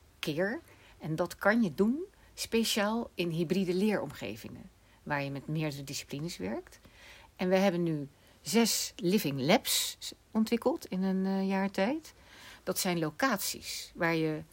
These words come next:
de samenleving ontmoet, waar je met ondernemers, burgers, bestuurders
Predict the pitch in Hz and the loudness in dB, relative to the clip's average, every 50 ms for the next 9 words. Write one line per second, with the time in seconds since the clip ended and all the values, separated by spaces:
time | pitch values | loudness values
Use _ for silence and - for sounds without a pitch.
0 | - - - - - - 165 160 - 180 175 180 196 202 208 202 214 208 - 175 | -20 -20 -20 -20 -12 -6 -4 0 4 6 6 6 6 4 2 0 0 -2 -2 -2
1 | 196 185 208 214 247 311 - 1047 - - - - 151 147 147 139 139 139 - - | -2 2 2 4 4 2 0 -2 -8 -8 -6 -4 -2 -2 -2 -2 -4 -6 -6 -8
2 | - 156 147 147 151 160 175 185 190 190 190 185 185 - - - 156 160 170 190 | -6 -6 -4 -2 0 2 4 4 2 2 0 -2 -4 -6 -8 -4 -2 0 2 2
3 | 175 - - 180 185 - - - - - - - - - - - - - - - | 0 -2 -6 -10 -10 -10 -10 -12 -14 -18 -20 -20 -20 -20 -14 -10 -8 -6 -4 0
4 | 165 175 175 160 170 175 180 - - - - | 2 4 4 4 2 0 -2 -4 -6 -6 -8